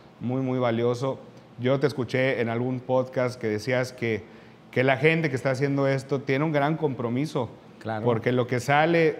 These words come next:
Speaker 1: de la boca de uno puede ser o muy bueno, puede perjudicar totalmente a alguien. Y creo que hay cierto, mucho compromiso de parte de, de alguien como tú,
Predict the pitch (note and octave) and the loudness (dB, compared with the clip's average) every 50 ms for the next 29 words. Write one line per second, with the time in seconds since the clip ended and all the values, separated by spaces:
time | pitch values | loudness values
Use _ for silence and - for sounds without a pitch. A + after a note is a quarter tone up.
0 | - - A2+ A2 A2 B2 A#2+ A#2+ A#2+ A#2+ B2 C3 C#3 C3+ D3+ B2+ A#2+ B2+ C#3 D#3 | -8 -10 -8 -4 -2 0 0 2 2 2 2 2 2 2 0 0 0 0 0 0
1 | D3+ C3+ C#3+ C#3+ C#3 C3 B2 - C3 C3+ D3+ F#3 - - - - - - - - | -2 -2 -2 -2 -2 -2 0 0 2 0 0 0 -6 -12 -18 -20 -20 -20 -20 -20
2 | - - - - - - - - A2+ A#2+ B2 B2+ C#3 D#3 F3+ E3+ D3 D3+ D#3+ F3+ | -20 -20 -20 -20 -20 -16 -4 0 0 2 2 2 4 4 4 6 4 4 4 4
3 | G#3 G#3+ F#3 C#3 D3 D#3+ E3 E3+ D3 - B2+ A#2+ - C3 B2 A#2+ - C#3 D3+ E3+ | 2 0 -2 0 2 4 4 4 2 0 -2 0 0 0 0 0 0 -2 -2 -2
4 | D#3 - C#3+ A#2 A2 - C3+ C#3 C#3+ C#3+ C#3 C#3+ - C3 B2 C3+ D3 D#3+ D3+ C3+ | -2 -2 -4 -4 -2 -2 -2 -2 -2 -2 -4 -4 -2 -2 0 0 0 0 -2 -2
5 | A#2+ G#2 - - - - - - - A#2+ A#2+ B2 B2 B2 B2 A#2+ - C3 C3+ D3+ | -2 -6 -10 -14 -20 -20 -16 -6 -2 0 0 2 0 0 -2 -2 -2 0 0 0
6 | D3+ D3+ D3+ D3+ D3 D3+ - C#3+ C#3 C#3+ D3 - - D3+ C3+ A#2+ A2 G#2+ B2 C#3+ | 2 2 2 2 2 0 0 0 0 0 -2 0 0 2 2 2 0 0 -2 -2
7 | D3+ F#3+ E3+ - D3+ C3 B2+ - C#3+ B2+ C3 C3 C#3 D3 D#3+ D#3 D#3+ - D3+ A#2+ | 0 -2 -2 0 -2 -2 0 0 0 0 2 2 2 2 2 0 0 0 0 0
8 | A2+ - - - - - - - - - A2 A2 - - A#2+ B2+ C3+ D3 C#3+ - | -2 -4 -14 -20 -20 -20 -20 -14 -6 -4 -4 -4 0 2 2 4 4 2 0 0
9 | C#3+ C3 A#2+ A2+ A2+ G#2+ G#2 G2+ G2 G2 - - - - - - - - - - | 0 0 0 0 0 0 0 0 -4 -6 -14 -20 -20 -20 -20 -20 -20 -20 -20 -20
10 | - - - G#2+ G#2+ A2+ A#2 B2+ C#3+ C3+ B2 A2+ A#2 A#2 A2+ A2 A2 - C3 D3 | -20 -16 -10 -4 -2 0 2 2 2 0 0 -2 -4 -4 -4 -6 -4 -2 -2 -2
11 | F#3 G#3 | -2 -4